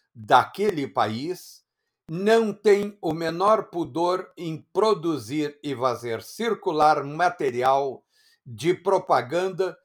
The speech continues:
dizendo com todas as letras, cinicamente, "Fazendas aqui, florestas lá." O Brasil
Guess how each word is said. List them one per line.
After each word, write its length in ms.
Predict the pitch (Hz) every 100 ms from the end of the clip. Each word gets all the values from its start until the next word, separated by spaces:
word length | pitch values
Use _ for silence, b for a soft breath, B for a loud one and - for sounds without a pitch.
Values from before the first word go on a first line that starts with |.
| _ _ _
dizendo 760 | 113 156 180 107 180 202 175 175
com 280 | 175 160
todas 560 | 123 - 208 170 170 127
as 280 | 156 117 113
letras, 840 | 139 165 156 - 113 104 - - _ _ _
cinicamente, 1800 | 123 - - - 226 226 196 190 185 156 151 139 127 120 110 - - 95 80 _ _ _ _
"Fazendas 960 | _ - 160 135 104 135 226 214 214 196
aqui, 500 | 190 - - 127 92 _ _ _ _ _ _
florestas 1120 | _ - 175 160 147 165 165 - - 147 110 110
lá." 320 | 131 120 - _ _ _ _ _ _ _ _ -
O 120 | 151
Brasil 760 | 139 139 113 104 175 185 170